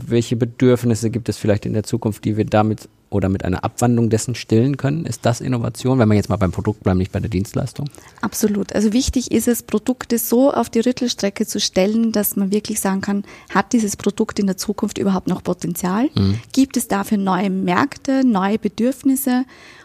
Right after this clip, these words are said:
Speaker 2: Und ganz, ganz wichtig, kennen wir unseren Kunden so gut, dass wir wissen, was er haben möchte, ohne dass er selbst weiß, dass er es will.
Speaker 1: Ist das vielleicht auch so, dass die da vor einem riesen Berg Arbeit stehen, aber den nicht genau definieren können und dann kommst du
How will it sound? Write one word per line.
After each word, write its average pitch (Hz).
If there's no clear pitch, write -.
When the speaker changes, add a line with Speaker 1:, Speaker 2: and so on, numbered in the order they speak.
Speaker 2:
Und 226
ganz, 214
ganz 262
wichtig, 233
kennen 240
wir 262
unseren 220
Kunden 240
so 254
gut, 262
dass -
wir 190
wissen, 294
was 226
er 196
haben 233
möchte, 220
ohne 226
dass 202
er 196
selbst -
weiß, -
dass 185
er 175
es -
will. -
Speaker 1:
Ist -
das 156
vielleicht 143
auch -
so, 139
dass 127
die 135
da 107
vor -
einem 110
riesen 135
Berg 107
Arbeit 120
stehen, 139
aber 113
den 107
nicht 107
genau 107
definieren 104
können 139
und 110
dann 110
kommst -
du 170